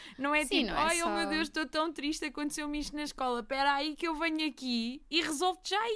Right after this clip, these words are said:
Speaker 1: isso."
Speaker 2: <laughs>
Speaker 1: Se, if you know what I
Speaker 2: Amiga.
Speaker 1: mean. Que é para não, eu
Speaker 2: Se
Speaker 1: também não,
Speaker 2: calhar.
Speaker 1: não posso ficar muito gráfica que a minha mãe ouve isto. <laughs>
Speaker 2: Exato, pronto, e resolvem. E, resol-, e depois juntam-se e, hum, brincam aos
Speaker 1: Exato.
Speaker 2: médicos e resolvem.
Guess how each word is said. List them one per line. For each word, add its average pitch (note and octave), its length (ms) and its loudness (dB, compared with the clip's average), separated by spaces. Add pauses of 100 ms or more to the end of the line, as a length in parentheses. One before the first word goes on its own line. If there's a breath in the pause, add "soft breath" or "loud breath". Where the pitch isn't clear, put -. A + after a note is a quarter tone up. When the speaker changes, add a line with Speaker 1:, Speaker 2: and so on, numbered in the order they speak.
Speaker 1:
isso." - 400 0 (380)
Speaker 2:
<laughs> C#4 240 -2
Speaker 1:
Se, - 220 -8
if B3+ 220 -4
you C#4 80 2
know C#4 140 8
what C#4 160 6
I C#4+ 100 6
Speaker 2:
Amiga. D4+ 60 -4
Speaker 1:
mean. D4+ 380 -2 (560 loud breath)
Que A3+ 100 -2
é - 20 0
para C4 120 0
não, C#4+ 200 0
eu C4+ 100 -8
Speaker 2:
Se B3+ 60 -2
Speaker 1:
também B3+ 200 0
não, D#4 80 4
Speaker 2:
calhar. G3+ 200 2
Speaker 1:
não D4+ 60 0
posso D4+ 180 0
ficar D4 240 -2
muito C#4+ 180 -2
gráfica C4 360 -2
que B3+ 100 -6
a - 20 -2
minha C4+ 140 -2
mãe B3+ 180 0
ouve G3 240 -2
isto. - 260 0 (240)
<laughs> C#5+ 240 2
Speaker 2:
Exato, A#3 460 6
pronto, D4 300 4
e E4+ 40 2
resolvem. D4+ 500 6
E, C#4 40 0
resol-, C#4 240 0
e D4 80 2
depois D4 220 -2
juntam-se G#4 580 0
e, F#4 280 4
hum, F4 480 0 (300 loud breath)
brincam D4+ 280 6
aos D#4 80 6
Speaker 1:
Exato. D4+ 60 4
Speaker 2:
médicos D#4 320 4
e D#4+ 60 0
resolvem. A3 480 0